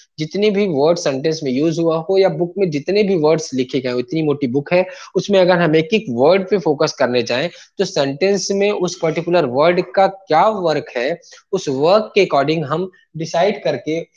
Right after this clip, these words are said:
उनको इन्हीं एट kinds में adjust कर देंगे, इन्हीं एट kinds में हम adjust कर देंगे, इसके बाहर वो नहीं जाएगा। मतलब कि according to their function, we decide the work of that particular word and we put in particular word class, we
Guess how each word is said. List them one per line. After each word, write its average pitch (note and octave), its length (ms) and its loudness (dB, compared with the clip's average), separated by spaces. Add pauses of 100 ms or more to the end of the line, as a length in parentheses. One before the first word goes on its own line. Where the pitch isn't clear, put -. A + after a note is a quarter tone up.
उनको F3+ 420 -4
इन्हीं F3 420 -6
एट G#3 260 2 (100)
kinds C#3 360 -2
में F#3+ 200 -2 (340)
adjust C3 360 0
कर A#2 120 2
देंगे, G#2 360 -4 (460)
इन्हीं F#3+ 240 2
एट F#3 300 4
kinds D3+ 360 0
में C#3+ 100 0
हम C3+ 140 0
adjust B2 320 -2
कर A#2 100 -2
देंगे, C#3 200 0
इसके C3+ 220 -2
बाहर A2+ 240 0
वो E3 280 -4 (220)
नहीं B2+ 180 -2
जाएगा। G#2 360 -2 (240)
मतलब F#3 240 0
कि E3+ 160 0
according C#3+ 380 0
to D#3+ 60 2
their C#3 180 2 (100)
function, D3 360 -2 (340)
we C#3 240 0
decide C#3+ 440 2 (320)
the B2+ 160 2
work E3+ 280 4
of F3+ 180 2
that F#3 160 2
particular F#3+ 420 0
word A#3 240 4 (260)
and F3+ 200 0
we F3 80 0 (180)
put C4+ 100 4 (340)
in E3+ 200 -8 (320)
particular F#3 440 2
word C3 320 0
class, A2+ 320 -6 (540)
we D#3 100 -2